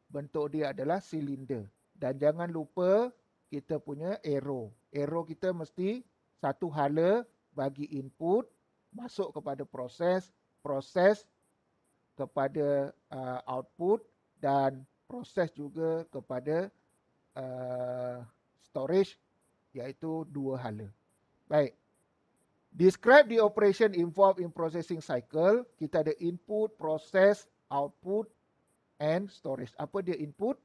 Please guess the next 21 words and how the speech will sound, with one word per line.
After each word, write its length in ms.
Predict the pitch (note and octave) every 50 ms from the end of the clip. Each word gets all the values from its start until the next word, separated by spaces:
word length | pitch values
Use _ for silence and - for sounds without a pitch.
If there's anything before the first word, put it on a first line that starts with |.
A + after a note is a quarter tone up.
| _ _
Input 400 | - C#3 D3+ D3+ - G3 G3+ G3+
is 240 | - F3 F#3+ - - - D3 C#3
get 320 | D3+ D#3+ E3 E3+ E3+ - _ _ _ _ C#3+
the 180 | C#3 D3 C3+ -
data. 400 | A#2+ A#2 - - - A2+ G#2+ G#2 - _ _ _ _ _ _ _ -
What 160 | E3+ F#3 G#3+
is 160 | A3 G3 F#3+ G3+
a 60 | -
process? 580 | - F#3 F3 E3+ - - G#3 A3 B3 B3 - _ _
Process 480 | - D#3 D#3 D#3 - - F#3 F3+ E3 E3+
is 240 | E3+ D#3 D3+ - _ -
manipulate 720 | E3 E3 E3 F3 F3+ F3 - - E3 E3 E3+ F3 F3+ F3+ - _ _ D3
data 560 | D#3 C#3+ C#3+ - - D#3+ D#3 D#3+ F3 F#3+ G#3 - _ _ _ _ _ _ _ _ _ -
to 320 | D#3+ D#3+ D#3+ E3 E3 E3 D3 C#3+ -
give 240 | E3 F3 F#3 F#3 F#3
information 880 | E3 D#3+ D3+ - - D3+ C#3+ C#3+ C#3+ C3+ B2+ - - E3+ F3 F3+ F#3 F#3 F#3 -
to 140 | D3+ C#3 -
people. 460 | - C#3 B2 - - C#3 A#2+ - B2 A#2 _ _ _ _ _ _ _ _ _ _ _ _ _ _ _ _ _ _ _ _
What 240 | - E3+ F#3 F#3+ G#3+
is 180 | G#3 G3 F#3 - -
output? 500 | E3+ F3 F3 - _ - A#3 C4 D4+